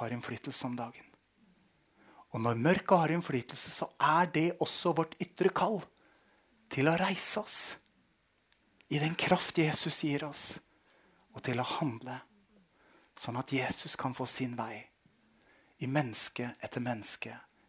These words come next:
menighet etter menighet, plass etter plass. Og få ganger har jeg erfart en undervisning så konkret, konkret, så matnyttig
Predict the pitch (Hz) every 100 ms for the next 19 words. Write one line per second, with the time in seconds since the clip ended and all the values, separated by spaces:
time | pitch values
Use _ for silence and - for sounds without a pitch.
0 | - 143 127 107 110 - 131 123 120 104
1 | 107 113 123 - - - _ _ _ -
2 | 117 110 - - - - _ _ _ -
3 | - - - - - - - - - _
4 | _ _ _ _ _ _ _ _ _ -
5 | - - 160 160 123 123 127 131 139 135
6 | - 156 131 - 143 156 175 - - -
7 | - 147 139 139 135 120 147 139 - 135
8 | 135 160 147 135 135 - - 160 139 143
9 | - 151 151 151 - - 147 147 139 107
10 | - 131 - 180